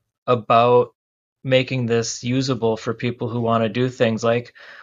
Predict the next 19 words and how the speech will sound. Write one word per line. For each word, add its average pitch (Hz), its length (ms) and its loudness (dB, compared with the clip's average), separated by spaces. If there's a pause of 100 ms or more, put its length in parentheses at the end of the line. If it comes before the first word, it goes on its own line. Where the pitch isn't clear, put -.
Wall 110 200 4
Street 110 320 -6
bets 113 380 0
or 110 340 -2
who 113 220 -4
do 131 220 0
want 113 260 0
to, 120 80 -2
like, 107 360 -2
<laughs> - 60 -18
organize 113 760 0
a 117 100 -2
road 117 220 2
trip 107 280 -4
or 113 280 -2
they 120 160 -4
do 127 240 -2
want 113 280 -2
to 113 320 -4